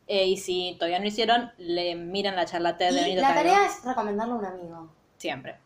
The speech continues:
Speaker 2: Sumemos uno más, es un libro muy lindo, tiene que ser leído. Si tienen amigues maestres de colegio
Speaker 1: Por
Speaker 2: que
Speaker 1: favor,
Speaker 2: pueden dárselo
Speaker 1: sí.
Speaker 2: a niñes, pásenselo, se lee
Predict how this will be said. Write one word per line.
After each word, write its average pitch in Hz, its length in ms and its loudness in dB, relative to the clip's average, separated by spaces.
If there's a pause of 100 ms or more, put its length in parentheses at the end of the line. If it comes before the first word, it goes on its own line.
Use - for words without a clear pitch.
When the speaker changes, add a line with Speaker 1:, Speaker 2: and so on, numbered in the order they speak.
(140)
Speaker 2:
Sumemos 320 420 0
uno 269 160 0
más, 254 220 2
es 277 100 -10
un 302 100 -6
libro 302 200 -4
muy 269 200 -2
lindo, 254 300 0
tiene 277 220 -4
que 240 80 -4
ser 214 160 -2
leído. 190 480 -2 (340)
Si 233 100 -8
tienen 339 200 2
amigues 262 320 2
maestres 240 640 2
de 208 100 -4
colegio 214 500 0
Speaker 1:
Por 240 80 4
Speaker 2:
que - 60 0
Speaker 1:
favor, 233 200 8
Speaker 2:
pueden 214 140 8
dárselo 233 360 6
Speaker 1:
sí. 208 60 6
Speaker 2:
a - 20 4
niñes, 226 560 0 (440)
pásenselo, 262 840 4
se 240 180 -2
lee 302 160 4